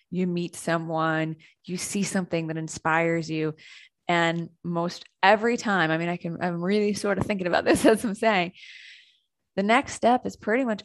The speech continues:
always come when I was out there doing something that brought me joy, not when I was sitting around trying to force and make the next step happen the way I thought it should be.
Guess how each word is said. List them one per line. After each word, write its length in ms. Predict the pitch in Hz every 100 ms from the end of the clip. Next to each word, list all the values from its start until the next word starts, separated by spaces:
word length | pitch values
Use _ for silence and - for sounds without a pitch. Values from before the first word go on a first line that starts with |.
| -
always 400 | 190 208 208 202
come 260 | 202 214
when 160 | 180 160
I 80 | 160
was 140 | 160
out 200 | 170 180
there 140 | 175 170
doing 220 | 175 170
something 320 | 170 175 160
that 120 | 156
brought 220 | 165 156
me 80 | 156
joy, 540 | 156 180 175 147 156 - -
not 280 | 175 185 -
when 100 | 180
I 140 | 165
was 120 | 165
sitting 360 | - 196 180 165
around 260 | 165 160
trying 160 | 160 170
to 80 | 156
force 340 | - 165 160
and 120 | 156
make 200 | 156 151
the 60 | -
next 280 | 147 143 -
step 220 | 156 -
happen 320 | - 139 - -
the 80 |
way 100 | 62
I 140 | 85 -
thought 240 | - -
it 80 | -
should 160 | - -
be. 240 | -